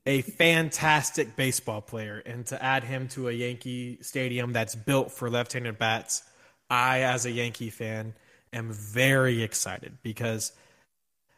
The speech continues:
you have, you all haven't gotten a chance to listen to Kevin the baseball fan, but, uh, Kevin the football fan is passionate about Tennessee.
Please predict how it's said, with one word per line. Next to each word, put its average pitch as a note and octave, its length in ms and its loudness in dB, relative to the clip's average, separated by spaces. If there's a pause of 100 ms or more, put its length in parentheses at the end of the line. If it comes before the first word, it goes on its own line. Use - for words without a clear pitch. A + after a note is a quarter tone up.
(160)
you C3+ 300 0
have, E3+ 420 4
you D#3+ 120 4
all F3+ 140 6
haven't F#3 240 2
gotten D#3 260 2
a C#3 80 2
chance C#3 340 -2
to C3 100 -2
listen B2+ 300 0
to A#2 140 -8
Kevin B2+ 380 2
the A#2 80 -4
baseball C3 500 2
fan, E3+ 320 4
but, B2 140 2
uh, A#2+ 80 0
Kevin B3+ 320 2
the E3+ 80 2
football G3+ 360 4
fan C#3 220 0
is A#2 120 -4
passionate D#3 540 0
about A#2 280 -4
Tennessee. A2 500 -8